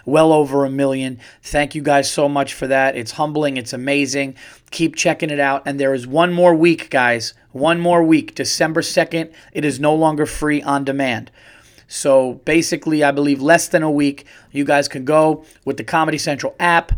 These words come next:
You can, um, go to comedy central dot com or, or just on demand on your television.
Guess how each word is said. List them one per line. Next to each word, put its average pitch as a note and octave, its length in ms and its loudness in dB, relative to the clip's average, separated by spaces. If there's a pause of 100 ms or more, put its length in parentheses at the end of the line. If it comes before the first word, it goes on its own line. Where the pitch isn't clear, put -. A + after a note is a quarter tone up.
(260)
You C#3+ 200 -4
can, C3 720 -4
um, B2 840 -6
go C3+ 140 -4
to B2+ 80 -8
comedy C#3+ 360 -4
central C#3 360 -8
dot C3 200 0
com D#3+ 280 -2
or, C#3+ 120 2
or C3 240 -4
just C3+ 220 -8
on D3+ 220 -2
demand D3 420 -2
on C#3+ 140 0
your C#3+ 80 -4
television. C3+ 580 -4